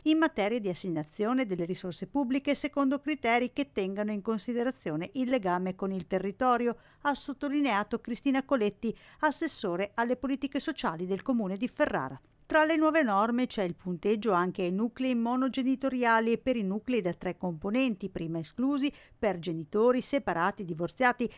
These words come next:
che abbiano l'affido anche condiviso dei figli. Il limite di età è stato innalzato da trentacinque a quaranta anni, in coerenza con i bandi predisposti dalla Regione, mentre arriva anche il punteggio attribuito a nuclei di anziani o di anziani con minori o disabili a carico.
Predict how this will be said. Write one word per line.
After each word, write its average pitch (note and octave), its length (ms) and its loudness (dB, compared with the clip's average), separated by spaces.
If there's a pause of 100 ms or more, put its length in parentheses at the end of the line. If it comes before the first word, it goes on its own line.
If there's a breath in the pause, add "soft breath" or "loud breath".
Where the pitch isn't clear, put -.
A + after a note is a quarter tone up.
(120 loud breath)
che D#4+ 120 2
abbiano G#3+ 320 0
l'affido A3 420 -4
anche G3+ 320 0
condiviso C4 480 -2
dei B3+ 140 0
figli. B3 460 0 (340 loud breath)
Il C#4 120 2
limite A3 360 0
di D#3+ 100 -4
età G3 260 4
è A3 60 4
stato G#3+ 260 -2
innalzato G#3+ 520 -2
da G3+ 100 0
trentacinque G#3 600 -2
a - 20 -18
quaranta G#3 460 -2
anni, A#3 200 -2 (200 loud breath)
in D4 180 2
coerenza C4 580 0
con C4+ 200 0
i C4+ 80 0
bandi A3 340 0
predisposti A3+ 640 -6
dalla A#3 220 -2
Regione, A#3 520 0 (200 loud breath)
mentre D#4 320 2
arriva G#3+ 260 2
anche G3+ 200 -4
il E3 100 -6
punteggio G#3 520 -2
attribuito F#3 600 -2
a E3 80 0
nuclei G3 380 -2
di E3 80 -2
anziani G3+ 500 0
o D#3+ 40 -6
di D#3+ 100 -4
anziani F#3 500 -4
con A3 160 0
minori G3+ 380 0
o F#3+ 40 0
disabili A#3 480 2
a C4+ 60 2
carico. E3 520 -4